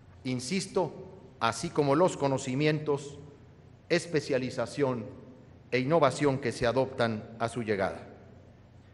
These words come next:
Somos el primer lugar nacional en exportaciones manufactureras y mineras en veintisiete mil ciento cincuenta y nueve millones de dólares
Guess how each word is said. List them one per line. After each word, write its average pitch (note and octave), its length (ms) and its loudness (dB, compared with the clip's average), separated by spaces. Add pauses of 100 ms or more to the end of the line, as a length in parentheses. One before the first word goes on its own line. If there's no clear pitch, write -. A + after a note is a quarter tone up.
(440)
Somos G3+ 500 6
el F#3+ 140 2
primer F3+ 360 4
lugar E3+ 320 4
nacional D#3 800 0 (1120)
en D#3 200 4
exportaciones D#3+ 960 0
manufactureras D3 960 4
y D3+ 80 0
mineras E3+ 640 2 (680)
en C#3+ 200 4
veintisiete E3 800 6
mil G#3 240 4
ciento G#3 640 2
cincuenta D#3 560 -2
y D3 40 0
nueve F#3+ 240 2
millones F3 480 0
de C#3 120 6
dólares E3+ 600 8